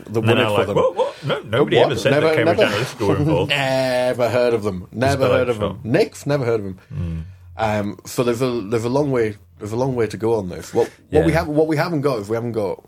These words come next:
Speaker 1: quite yet. We haven't got definitive. We haven't got anything definitive. But I think, I, I think, I think, I think there's stuff coming. I think there's, and I think there's a lot more to come on this, though.
Speaker 2: This feels to me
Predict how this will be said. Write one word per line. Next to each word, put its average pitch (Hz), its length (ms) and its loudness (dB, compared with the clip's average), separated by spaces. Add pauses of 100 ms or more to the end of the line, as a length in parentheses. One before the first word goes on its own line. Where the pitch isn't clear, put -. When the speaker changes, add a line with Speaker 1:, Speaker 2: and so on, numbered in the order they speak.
(360)
Speaker 1:
quite 147 300 -2
yet. 95 220 -4
We 98 80 -6
haven't 117 220 -4
got 104 320 -4
definitive. 104 640 -6 (240)
We 113 60 -6
haven't 117 120 -2
got 113 80 -2
anything 104 240 -4
definitive. 92 420 -4
But 98 120 -8
I 117 80 -4
think, 214 320 -6
I, 139 260 -4
I 147 40 -4
think, 139 220 -8
I 131 120 -8
think, - 240 -12 (260)
I 107 80 -18
think 151 160 -4
there's 139 140 -6
stuff 127 200 -8
coming. 95 400 -8
I 87 60 -12
think 117 140 -6
there's, 107 160 -2
and 110 160 -4
I 110 40 0
think 147 180 -2
there's 110 120 -4
a 104 40 -2
lot 104 180 -4
more 101 180 -4
to - 60 -12
come 104 180 -6
on 87 140 -12
this, 87 140 -16
though. - 160 -12 (840)
Speaker 2:
This 170 120 -2
feels 220 380 -2
to - 140 -6
me 147 480 -2